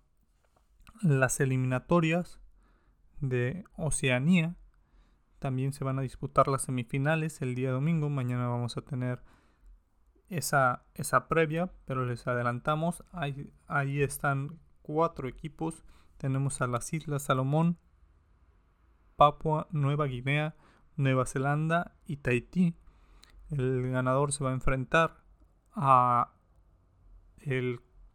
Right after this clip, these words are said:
tercer, el cuarto puesto, perdón, de la concacaf en ese repechaje. Entonces,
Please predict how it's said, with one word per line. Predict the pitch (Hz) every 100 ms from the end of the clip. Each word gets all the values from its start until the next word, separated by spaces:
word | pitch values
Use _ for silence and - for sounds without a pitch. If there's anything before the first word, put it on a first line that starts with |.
| _
tercer, | - 131 123 - 151 156 -
el | 147 135
cuarto | - 180 - 147
puesto, | 151 143 160
perdón, | - 139 160 - -
de | 139 127
la | 120
concacaf | 139 123 - - 180 - - - - - - - _ -
en | 131
ese | 131 -
repechaje. | 135 - 143 160 170 208 220 - - _ _ _ - _ -
Entonces, | - 143 131 143 139 139 143 139 131 -